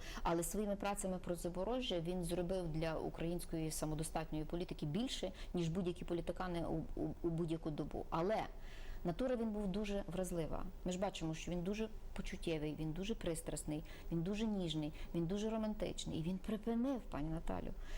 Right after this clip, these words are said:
він припинив працювати над четвертим томом історії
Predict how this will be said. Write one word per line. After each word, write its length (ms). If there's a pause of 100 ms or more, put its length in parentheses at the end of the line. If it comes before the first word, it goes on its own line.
(120)
він 100
припинив 420
працювати 680 (240)
над 160
четвертим 520
томом 460 (340)
історії 600